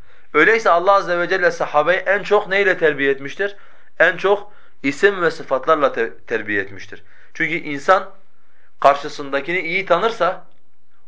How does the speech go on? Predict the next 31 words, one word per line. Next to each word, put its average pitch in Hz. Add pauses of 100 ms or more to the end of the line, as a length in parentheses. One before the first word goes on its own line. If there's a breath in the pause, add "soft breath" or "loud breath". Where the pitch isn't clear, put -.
(120)
onunla 185
muamelesi 156
onu 202
tanıdığı 160
orandadır. 139 (360)
Yani 123
bir 175
insan 147
karşısındakini 131
ne 190
kadar 175
güzel 165
tanırsa 180 (600 soft breath)
onunla 170
yapmış 160
olduğu 165
muamelenin 147
de 196 (180)
neyi 160
güzelliği 143
ona 147
bağlıdır. 92 (320 soft breath)
Bu 208
bizim 220
Allah 202
aramızdaki, 180
Allah'la 170
aramızdaki 151
ilişkide 147
de 110
böyledir. 90